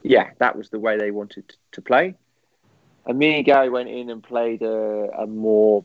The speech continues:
possession-orientated four two three one with high fullbacks and a midfielder dropping between the central defenders and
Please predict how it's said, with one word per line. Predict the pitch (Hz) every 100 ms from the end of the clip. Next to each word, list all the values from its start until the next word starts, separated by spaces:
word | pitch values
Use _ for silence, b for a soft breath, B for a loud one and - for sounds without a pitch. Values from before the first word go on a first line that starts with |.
| -
possession-orientated | 113 98 123 - 120 110 110 110 104 104 107 95 98 -
four | - 123
two | 113 120 107
three | - 110 110
one | 101 104 101
with | 95 98
high | - - 117 113
fullbacks | - 117 110 104 107 104 - -
and | 101 95
a |
midfielder | 95 117 120 - 117 107 -
dropping | 113 - 107
between | 101 117 107
the | 104
central | 107 101 95
defenders | 104 107 104 101 104 101 95
and | 95 92 92